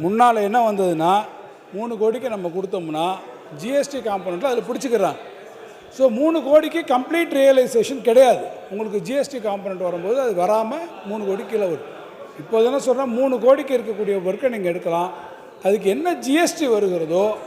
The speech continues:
அந்த ஜி எஸ் டி உடைய பணம் வந்து இந்த மூணு கோடிக்கு வராம, அதுக்கான பணத்தை அரசாங்கம் ரீஇம்பர்ஸ் பண்ணிடும்.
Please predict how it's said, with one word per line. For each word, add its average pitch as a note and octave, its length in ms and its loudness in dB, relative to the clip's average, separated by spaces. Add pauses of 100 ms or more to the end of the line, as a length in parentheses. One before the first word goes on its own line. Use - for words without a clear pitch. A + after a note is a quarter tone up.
அந்த D4 180 -2 (160)
ஜி D#4+ 140 2
எஸ் - 160 -4
டி E4+ 80 2
உடைய A#3 380 2 (100)
பணம் A3 300 -2
வந்து A3 120 -4 (120)
இந்த A#3 180 -2
மூணு C4 160 2
கோடிக்கு A#3 300 4
வராம, A#3+ 340 0
அதுக்கான C#4+ 400 0 (180)
பணத்தை C#4 360 2 (120)
அரசாங்கம் C4 540 2
ரீஇம்பர்ஸ் C#4+ 420 2
பண்ணிடும். D#3 320 -6